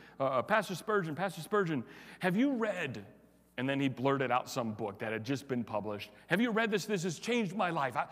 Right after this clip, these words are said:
I, I can't imagine anything better in, than this book. I mean, it's brand new. Have you had a chance to read this yet, uh, Pastor Spurgeon?" And Spurgeon looked at him and said, "My son, in my library,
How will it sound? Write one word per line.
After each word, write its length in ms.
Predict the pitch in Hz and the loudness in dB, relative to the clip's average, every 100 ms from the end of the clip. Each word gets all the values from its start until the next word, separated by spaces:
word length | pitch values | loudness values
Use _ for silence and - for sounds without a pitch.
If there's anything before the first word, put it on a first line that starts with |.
| - | -2
I, 220 | 185 226 | 0 0
I 60 | 202 | -2
can't 240 | 202 269 | 0 0
imagine 400 | 226 220 214 196 | 0 0 0 0
anything 320 | 220 208 202 160 | -2 -2 -2 -2
better 360 | 220 220 208 | 0 0 0
in, 220 | 180 143 - - - | -2 -6 -10 -14 -8
than 300 | 180 196 196 | -2 -2 0
this 160 | 170 | -2
book. 260 | 135 160 135 | 0 0 2
I 140 | 185 | 0
mean, 180 | 170 170 170 - | 0 0 -2 0
it's 160 | 202 135 | 0 2
brand 380 | 127 214 240 | 2 2 4
new. 140 | 214 165 | 2 4
Have 180 | 170 202 | 2 2
you 80 | |
had 120 | 226 220 | 2 0
a 60 | |
chance 280 | - 214 - | -4 -6 -6
to 80 | 202 | -4
read 140 | 196 | -2
this 180 | 160 - | -2 -2
yet, 200 | 127 113 - - - | -2 -4 -14 -20 -8
uh, 300 | 135 123 107 | -2 0 0
Pastor 340 | 104 147 143 139 | 0 0 0 -6
Spurgeon?" 480 | - 139 107 101 90 - - - - - - | 0 0 0 -4 -10 -16 -20 -20 -20 -20 -12
And 240 | - 113 110 | -6 -4 -4
Spurgeon 500 | - 185 156 143 123 | -6 -6 -4 -4 -4
looked 200 | 127 127 | -4 -6
at 80 | 117 | -4
him 160 | 113 | -4
and 100 | 107 | -4
said, 320 | 101 117 110 110 | -6 -4 -4 -4
"My 140 | 107 110 | -6 -6
son, 480 | - 117 95 90 82 - _ _ _ _ _ - - _ _ _ _ _ - - _ - | -6 -8 -10 -12 -16 -20 _ _ _ _ _ -20 -20 _ _ _ _ _ -20 -20 _ -10
in 100 | 107 | -6
my 180 | 151 170 | -4 -4
library, 760 | 117 123 123 110 92 - - | -2 0 0 -2 -8 -12 -18